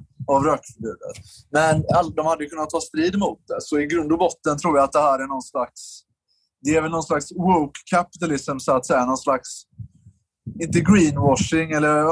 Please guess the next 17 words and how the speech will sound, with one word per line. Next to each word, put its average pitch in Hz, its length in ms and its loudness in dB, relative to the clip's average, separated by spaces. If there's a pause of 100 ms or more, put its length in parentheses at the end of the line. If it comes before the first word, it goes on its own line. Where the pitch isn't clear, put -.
(160)
whitewashing, 151 760 -2
men 165 240 0
något 170 260 -2
i, 175 40 2
i 170 200 -2
den 160 180 0
stilen, 139 500 -4
liksom. 123 320 -4
Alltså 123 220 0
att, 127 280 -2
eh, 117 720 -2
att 156 80 0
det 165 80 2
här 165 180 4
är 170 140 0
en, 151 180 -6
en 143 280 -8